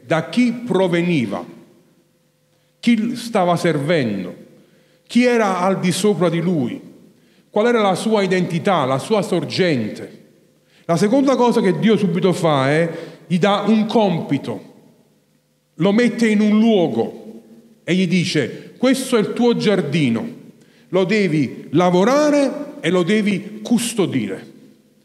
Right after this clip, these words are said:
Quindi da single dobbiamo trovare chi siamo, qual è la nostra identità. Due, qual è il nostro posto.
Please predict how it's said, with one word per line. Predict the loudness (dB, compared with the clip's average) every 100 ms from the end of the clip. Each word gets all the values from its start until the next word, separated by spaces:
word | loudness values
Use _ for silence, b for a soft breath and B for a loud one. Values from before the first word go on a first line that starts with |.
| b b b
Quindi | 2 4
da | 2 0
single | 2 2 2 2 2 2 0
dobbiamo | 0 0 0 0
trovare | 2 2 0 0 -4 0
chi | 2 2
siamo, | 2 0 -2 -8 -12 -16 -20 _ _ _ _ _ _ _ -2
qual | 2 2
è |
la | 2
nostra | 2 0 0 0
identità. | 2 0 -2 -2 -2 -4 -12 -20 -20 b b b b _
Due, | 2 4 4 2 -4 -8 -12 -2
qual | 2 4
è |
il | 4 4
nostro | 2 0 0 0
posto. | 2 0 0 -8 -2 -2 -2